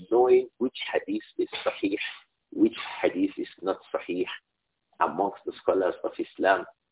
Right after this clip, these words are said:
wal ilal. He was also vast, rahimahullah, in determining, in finding out hidden errors that are in the reports of narrators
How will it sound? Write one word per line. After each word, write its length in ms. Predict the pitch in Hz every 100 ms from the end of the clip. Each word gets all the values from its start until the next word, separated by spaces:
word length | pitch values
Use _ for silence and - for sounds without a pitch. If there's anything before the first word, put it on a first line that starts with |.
| _ _ _ _
wal 360 | - 82 87 85
ilal. 440 | 92 110 110 80 - - _ _
He 60 | 92
was 320 | 92 90 85
also 580 | 127 135 131 131 135 104
vast, 260 | 101 101 92 -
rahimahullah, 880 | 95 98 - 101 92 - 87 92 95 92 -
in 300 | 98 95 85
determining, 760 | 104 - 95 101 120 127 123 117 _ _ -
in 220 | 104 92 -
finding 540 | 123 127 127 123 123 113
out 240 | 110 107 - _ _ -
hidden 460 | 120 117 117 117 - -
errors 460 | 110 110 101 78 - - _ _ _ _ -
that 140 | 92 -
are 180 | - 92 -
in 160 | 92
the 140 | 90 90
reports 460 | 90 - 113 120 -
of 120 | 98 -
narrators 500 | 87 90 - -